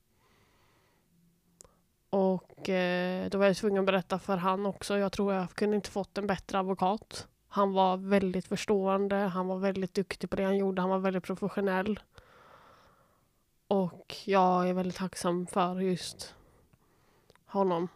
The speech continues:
att han kunde hjälpa mig så pass mycket.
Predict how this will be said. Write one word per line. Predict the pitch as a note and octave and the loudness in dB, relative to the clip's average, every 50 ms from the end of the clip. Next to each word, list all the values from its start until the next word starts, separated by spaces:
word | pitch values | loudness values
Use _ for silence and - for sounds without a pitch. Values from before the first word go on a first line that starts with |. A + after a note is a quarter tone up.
| - - | -12 -8
att | - F#3+ F#3 - - - | -4 -4 -4 -4 -6 -6
han | - F#3 F3+ F#3 F#3 F3+ | -4 -4 -2 -2 -4 -4
kunde | - G3 F#3 F#3 F3+ F3 F3 F3+ E3 - - - _ _ _ _ _ _ _ _ - | -4 -4 -2 -2 -2 -2 -2 -2 -4 -6 -12 -20 _ _ _ _ _ _ _ _ -4
hjälpa | G3+ F#3+ F#3 F#3 - F#3 | -4 -4 -4 -4 -6 -6
mig | F#3+ F#3+ F3 | -6 -4 -4
så | G3 F#3 | -6 -6
pass | - F#3 | -6 -6
mycket. | F#3+ F#3 E3+ - - - - - | -6 -6 -6 -8 -12 -18 -18 -18